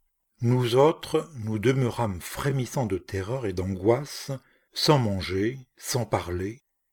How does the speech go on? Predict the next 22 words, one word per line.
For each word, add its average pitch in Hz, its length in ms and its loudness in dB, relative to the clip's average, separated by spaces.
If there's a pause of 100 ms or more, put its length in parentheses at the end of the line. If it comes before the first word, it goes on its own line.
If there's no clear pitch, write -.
(480)
Mon 120 100 0
père 127 220 4
essayait 113 380 4
de 101 80 -2
nous 98 120 0
rassurer. « 95 640 -4 (420)
Vous 143 220 0
allez 175 180 12
voir, 135 520 10 (120)
dit-il, 98 600 -8 (220)
que 135 100 2
ce - 140 -2
sera 147 300 4
quelque 123 280 6
mendiant 123 520 6
ou 117 60 2
quelque 107 280 4
passant 123 500 2
perdu 101 320 0
dans 101 120 -2
la 95 120 0
neige. » 110 480 0